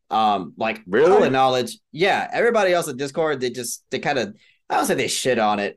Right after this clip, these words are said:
Speaker 1: but they just think it's whatever, basically. Um, but this, like, to me, this film is, yeah, again, I'll admit it's flawed.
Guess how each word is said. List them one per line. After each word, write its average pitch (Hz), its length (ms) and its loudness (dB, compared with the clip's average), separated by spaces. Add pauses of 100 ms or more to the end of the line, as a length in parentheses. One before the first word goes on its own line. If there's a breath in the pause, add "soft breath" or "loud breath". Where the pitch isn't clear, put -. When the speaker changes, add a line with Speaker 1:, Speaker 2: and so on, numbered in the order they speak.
Speaker 1:
but 113 320 -4
they 156 100 -2
just 143 200 -6
think 117 160 -4
it's 104 140 -6
whatever, 92 380 -6
basically. 90 640 -10 (400 loud breath)
Um, 123 540 0 (160)
but 147 480 0 (140)
this, 196 300 0
like, 143 400 -2 (600)
to 175 100 -4
me, 202 200 2
this 147 200 -4
film 110 580 -6 (540)
is, 131 420 0
yeah, 180 320 2
again, 135 280 -2
I'll 151 140 0
admit 131 240 -2
it's 120 140 -8
flawed. 98 640 -4